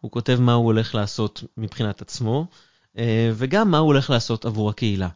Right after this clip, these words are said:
אז גם סדנה שמשתתפים בה, אה, עשרה אנשים, שזה פותח להם משהו מעניין, זה נפלא, וגם, אה, אה, אה, פרויקט יותר גדול זה נפלא,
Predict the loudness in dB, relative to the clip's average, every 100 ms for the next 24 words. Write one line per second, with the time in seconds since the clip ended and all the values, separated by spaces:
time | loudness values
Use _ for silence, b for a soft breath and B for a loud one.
0 | B B B B -6 -2 -2 -2 0 2
1 | 2 2 0 -4 -4 -4 -2 0 2 2
2 | 2 0 -2 -2 -2 0 0 0 0 2
3 | 2 2 0 -2 -2 -2 -4 -10 -10 -4
4 | -2 -2 -2 -2 -2 -4 -4 0 0 0
5 | -2 B B B B -6 0 2 0 0
6 | 0 0 -2 -4 -2 0 0 0 0 -2
7 | -4 -6 -6 -4 -4 -4 -6 B B B
8 | B -8 -2 -2 0 -2 -2 -2 -2 -4
9 | -2 0 0 -4 -2 0 0 0 0 0
10 | 0 -2 -2 0 2 2 2